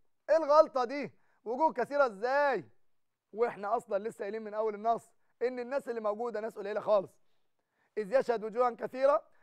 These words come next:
ليس لها ذلك الشكل الإنساني المحبوب الذي لا يعرفه الطفل من كل خلق الله إلا في اثنين، أمي أبيه"، تفصيل بعد إجمال. بيقول: "كل الوجوه اللي بنشوفها دي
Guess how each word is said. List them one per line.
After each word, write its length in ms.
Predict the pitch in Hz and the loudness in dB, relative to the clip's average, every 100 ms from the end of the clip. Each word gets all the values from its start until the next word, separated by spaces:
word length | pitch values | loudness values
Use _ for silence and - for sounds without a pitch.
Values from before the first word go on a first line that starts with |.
| - | -4
ليس 240 | 220 233 | -4 -2
لها 220 | 226 247 | -2 -2
ذلك 320 | 233 240 233 190 | -2 -4 -4 -6
الشكل 340 | - 240 233 | -4 -4 -4
الإنساني 400 | 214 208 220 220 | -6 -4 -4 -4
المحبوب 680 | 208 - 175 254 302 285 294 - - _ _ | -6 -10 0 4 4 4 2 2 -4 _ _
الذي 260 | 208 226 214 | -8 -6 -4
لا 100 | 202 | -2
يعرفه 300 | 190 208 180 | -2 -4 -10
الطفل 340 | 180 202 185 | -10 -10 -8
من 120 | 180 | -12
كل 220 | - 196 190 | -10 -10 -8
خلق 260 | 190 185 | -8 -8
الله 260 | 175 185 175 _ _ 214 | -8 -6 -8 _ _ -10
إلا 200 | 220 185 | -6 -8
في 60 | |
اثنين، 340 | 156 202 202 190 | -8 -14 -14 -12
أمي 280 | 185 196 | -12 -12
أبيه"، 140 | 190 196 | -10 -10
تفصيل 300 | 170 - 185 | -12 -10 -6
بعد 160 | 180 | -4
إجمال. 360 | 175 180 240 240 - _ | -6 -4 -4 -4 -12 _
بيقول: 340 | 180 240 262 190 _ _ | -4 2 2 0 _ _
"كل 260 | 269 339 | 0 0
الوجوه 240 | 339 311 320 | 0 0 0
اللي 100 | 302 | 0
بنشوفها 360 | 269 - 226 | -4 -2 0
دي 240 | 247 254 | -2 -4